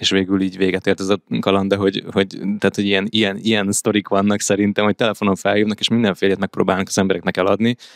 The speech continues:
Ö, ez a, amit te mondtál, ez a network marketingnek megvan ez a része, hogy a, a, ezeket az utaztatós, ö, értékesítő esteket, ö, nyomatják, és akkor, tehát ez az, amikor, amikor ilyen gátlástalanul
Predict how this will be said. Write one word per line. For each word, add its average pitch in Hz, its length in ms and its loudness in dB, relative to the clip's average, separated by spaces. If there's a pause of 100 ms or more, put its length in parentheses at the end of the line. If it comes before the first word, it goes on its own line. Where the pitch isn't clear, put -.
(260)
Ö, 92 400 0 (100)
ez 92 140 -2
a, 98 180 2
amit 95 200 0
te - 80 0
mondtál, 101 340 0
ez 90 100 -2
a 98 140 0 (100)
network 104 380 -2
marketingnek 95 400 -2
megvan 95 200 0
ez 90 100 -2
a 92 60 0
része, 92 280 0
hogy 92 160 -2
a, 92 180 0 (800)
a, 90 320 0
ezeket 92 320 -4
az 95 60 -4
utaztatós, 101 800 -2
ö, 95 160 0 (360)
értékesítő - 720 -2
esteket, - 540 -2
ö, 101 180 2
nyomatják, 101 540 -2
és - 120 0
akkor, 107 200 -2
tehát - 460 -4
ez 123 80 -2
az, 101 80 0
amikor, 101 440 0
amikor 98 340 0
ilyen 98 140 0
gátlástalanul 101 800 0